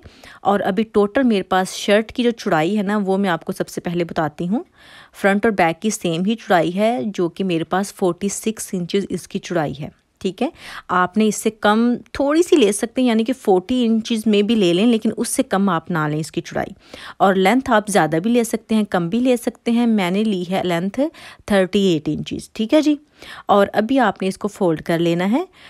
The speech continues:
तो फ्रंट और बैक जो है ना, दोनों को मैंने फोल्ड करके इस तरह से रख लेना है। ये शर्ट का एक ही हिस्सा है, यानी कि आप कह लें कि ये फ्रंट का हिस्सा है, और अभी इसके ऊपर आपने बैक जो है वो रख देनी है इस तरह से,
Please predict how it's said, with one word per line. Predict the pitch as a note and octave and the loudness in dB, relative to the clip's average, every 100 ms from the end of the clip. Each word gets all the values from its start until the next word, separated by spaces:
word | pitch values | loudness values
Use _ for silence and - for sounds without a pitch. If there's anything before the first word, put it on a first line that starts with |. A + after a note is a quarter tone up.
| - A3 | -8 -6
तो | |
फ्रंट | - G#3+ A3+ B3 | -4 -2 0 0
और | A3 | 0
बैक | F#3 E3+ - | 2 0 -2
जो | A3+ | 0
है | |
ना, | A#3+ | 2
दोनों | A3+ G3 F#3+ | 2 0 0
को | G3+ | 0
मैंने | A3 G3 | 0 0
फोल्ड | G3+ F#3+ D#3+ | 0 0 0
करके | - F3 G3 | -2 -4 -4
इस | - | -2
तरह | F#3+ | -2
से | F#3 G3 | 0 0
रख | G3+ - | 0 0
लेना | E3+ F3 | -4 -2
है। | G3+ A#3+ | 0 0
ये | G3+ F#3 G3 | 2 2 0
शर्ट | G3 F3 E3+ | 0 -2 0
का | A3 | -2
एक | - F3+ E3+ | 2 0 0
ही | F#3+ | -2
हिस्सा | F3+ - E3+ | -4 -4 -6
है, | E3 | -2
यानी | F3+ F3 F#3 | -2 -2 -2
कि | F#3 | 0
आप | F3+ - | -2 -2
कह | G#3+ | 0
लें | A#3+ A3+ | 0 0
कि | A#3 | -2
ये | A3+ | -2
फ्रंट | G#3+ A3 B3 | 0 0 0
का | C4+ | 0
हिस्सा | C4+ C4 G3+ | 0 0 -2
है, | A3+ C#4+ - - - | -2 -4 -10 -18 -4
और | F#3+ F#3+ | -2 0
अभी | - F#3+ G#3+ | -2 -4 -4
इसके | G3+ - F3+ | -6 -2 -4
ऊपर | E3 F3 | -2 -2
आपने | D#3 F3 E3+ G#3 | -2 -4 -4 -2
बैक | A3+ F3+ D#3 D#3+ - | -2 0 -2 -2 -4
जो | F3+ | -2
है | F3 | -2
वो | D#3 G3 | -2 0
रख | C#4+ D4 | 0 0
देनी | A#3+ G#3+ A3 | 0 2 2
है | A#3 | 0
इस | - | 0
तरह | A3 A#3 | -2 -2
से, | E4 | -4